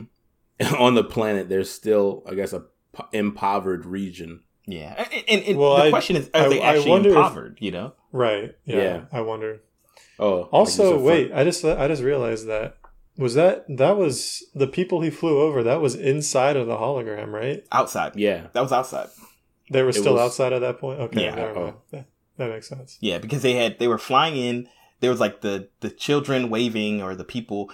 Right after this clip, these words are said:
Speaker 1: Then the horses, the people riding the horses, waving at 'em. And then they hit the barrier,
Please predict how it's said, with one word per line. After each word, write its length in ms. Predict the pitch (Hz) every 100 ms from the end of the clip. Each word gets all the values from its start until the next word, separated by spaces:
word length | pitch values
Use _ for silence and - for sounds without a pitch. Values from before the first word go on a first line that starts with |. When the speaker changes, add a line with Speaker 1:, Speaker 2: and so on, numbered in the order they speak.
| -
Speaker 1:
Then 100 | 131 123
the 120 | 90
horses, 580 | 151 170 175 - 98 -
the 100 | 110
people 240 | 143 120
riding 260 | 110 113 107
the 80 |
horses, 460 | 98 131 135 143 139 - _
waving 360 | - 127 127 104
at 160 | 98 90
'em. 200 | 87 104 _ _ _
And 320 | 147 123 113
then 340 | 110 139 156 151
they 140 | 123
hit 200 | 107 113 -
the 80 |
barrier, 680 | 98 104 98 90 85 80 78